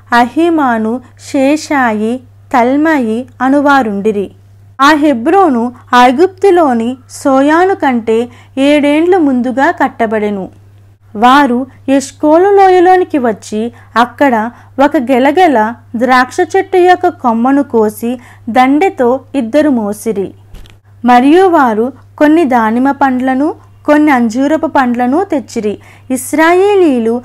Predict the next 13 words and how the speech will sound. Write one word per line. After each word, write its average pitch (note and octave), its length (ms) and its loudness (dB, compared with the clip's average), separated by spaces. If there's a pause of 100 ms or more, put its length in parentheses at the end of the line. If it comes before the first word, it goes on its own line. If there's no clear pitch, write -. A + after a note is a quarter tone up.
(180)
అక్కడ D4 340 2
కోసిన C#4 800 -2 (220)
ద్రాక్ష B3 460 0
గెలను D#4 400 2
బట్టి A#3+ 520 -4 (280)
ఆ C#4 180 4
స్థలమునకు C#4+ 880 -2 (300)
ఎష్కోలు F4 580 2
లోయ A#3 540 0 (200)
అను D#4+ 160 2
పేరు C#4+ 300 -2
పెట్టబడెను. G#3+ 760 -4 (760)
వారు C#4 520 2